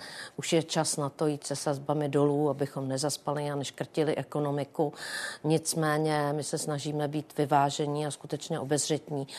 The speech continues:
abychom, abychom občanům doručili tu inflaci do toho cíle nejenom, eh,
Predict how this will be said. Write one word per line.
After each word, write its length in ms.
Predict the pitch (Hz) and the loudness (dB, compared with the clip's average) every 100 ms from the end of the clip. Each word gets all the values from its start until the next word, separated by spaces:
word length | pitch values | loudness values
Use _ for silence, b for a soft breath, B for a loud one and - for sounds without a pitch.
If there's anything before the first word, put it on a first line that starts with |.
| B B | B B
abychom, 360 | 139 151 147 143 - - | -2 0 -2 -6 -12 -6
abychom 760 | 139 156 - - 147 143 139 131 B B | 0 0 0 2 2 2 0 -2 B B
občanům 520 | 139 - 165 151 147 | -4 0 0 2 2
doručili 560 | 143 151 147 - 156 143 | 4 4 2 0 0 2
tu 160 | 156 | 0
inflaci 680 | 143 143 - 143 - - 143 B B B - | 0 0 0 -2 0 0 0 B B B -2
do 120 | 156 | 0
toho 260 | - 160 | 2 2
cíle 380 | 156 - 160 151 | 2 0 2 2
nejenom, 580 | 143 165 185 175 143 139 B B B | 4 6 6 6 2 -2 B B B
eh, 40 | B | B